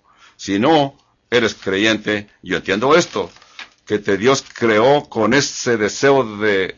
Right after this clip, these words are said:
de antojo, con ese deseo de tener. Esta es una proporción directa que tienes que buscar y te encuentras vacío, buscando, buscando, no que quizás, sino que tienes que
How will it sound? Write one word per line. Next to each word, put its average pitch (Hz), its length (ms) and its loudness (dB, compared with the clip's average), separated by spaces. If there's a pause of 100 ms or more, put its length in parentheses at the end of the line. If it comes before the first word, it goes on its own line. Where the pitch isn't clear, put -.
(760)
de 110 120 0
antojo, 101 800 2
con 113 160 -2
ese 143 160 0
deseo 139 300 0
de 131 100 0
tener. - 460 0 (3250)
Esta 120 220 -6
es 120 100 -8
una 131 180 -6
proporción 117 400 -8
directa 120 340 -4
que 98 120 -8
tienes 143 260 -4
que 143 120 -2
buscar 143 460 -2
y 110 60 -8
te - 80 -10
encuentras 131 460 -2
vacío, 151 600 0 (140)
buscando, 156 880 -2 (260)
buscando, 139 640 -4 (360)
no 127 240 -2
que 135 140 -10
quizás, 143 480 0
sino 123 280 -6
que 104 140 -6
tienes 240 320 -2
que 170 120 2